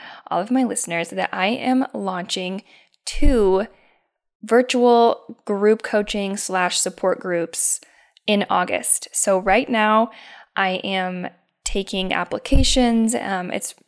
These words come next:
uh, honestly, most people <laughs> can get in. It's actually first come, first serve. And both of the groups are pretty small. There's a maximum number of fifteen people per group.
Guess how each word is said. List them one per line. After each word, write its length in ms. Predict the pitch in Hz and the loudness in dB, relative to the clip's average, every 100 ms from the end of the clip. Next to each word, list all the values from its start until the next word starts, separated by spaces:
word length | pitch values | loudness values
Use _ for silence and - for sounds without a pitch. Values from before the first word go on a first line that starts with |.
| - | -10
uh, 80 | - | -8
honestly, 500 | 196 202 - 190 185 | -6 -4 -4 -6 -8
most 320 | 214 202 220 | -8 -4 -4
people 420 | - 233 214 208 226 - - - | -4 -6 -2 0 0 6 8 10
<laughs> 320 | - - - | 8 6 2
can 160 | 226 | 2
get 180 | 202 196 | 4 4
in. 160 | 190 180 | 4 4
It's 160 | 175 | 0
actually 380 | 190 185 - 202 | 0 -4 -4 -4
first 300 | 208 185 180 | -2 -2 -2
come, 180 | - 185 | -6 -8
first 260 | - 170 - | -4 -4 -2
serve. 280 | 165 175 | -2 -4
And 200 | - 180 | -4 -8
both 240 | 180 175 - | -2 -2 -2
of 140 | 254 | -4
the 80 | 269 | -2
groups 420 | 240 196 220 - - | -2 -4 -4 -6 -6
are 380 | 180 180 175 180 - - - _ | -2 0 -2 -4 -14 -20 -20 _
pretty 200 | - 220 | -2 0
small. 540 | 277 - 190 165 170 - | 2 2 0 0 0 -2
There's 240 | 185 180 | -2 -2
a 60 | 180 | -4
maximum 880 | 175 175 180 - - 202 202 196 190 | -4 -2 -4 -4 -6 -4 -4 -4 -4
number 260 | 180 185 | -4 -2
of 140 | 185 - | -2 -2
fifteen 400 | - 190 - 202 | -6 -8 -8 -8
people 360 | - 190 180 | -8 -4 -4
per 220 | 180 - 269 | -4 -6 -8
group. 380 | - 165 - | -4 -6 -6